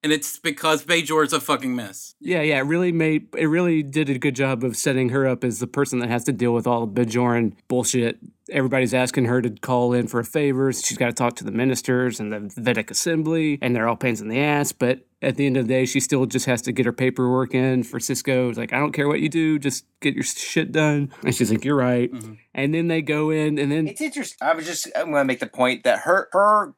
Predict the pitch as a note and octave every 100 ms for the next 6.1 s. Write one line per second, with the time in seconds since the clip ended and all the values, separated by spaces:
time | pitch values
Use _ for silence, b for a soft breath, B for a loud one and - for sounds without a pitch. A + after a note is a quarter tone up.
0 | C#3+ C3+ D3 C#3+ A#2+ C3 A#2 - - -
1 | - C3+ C3+ B2 B2 A2+ - C3+ C3 C3+
2 | C3 B2+ B2 B2+ A#2+ _ _ _ - B2
3 | A#2 - C3 C3 B2 - C3 A#2+ - B
4 | B B - - A2 C3 B2+ C#3+ B2+ A#2
5 | B2+ B2+ A#2 A#2 - - C3 B2 A#2+ B2+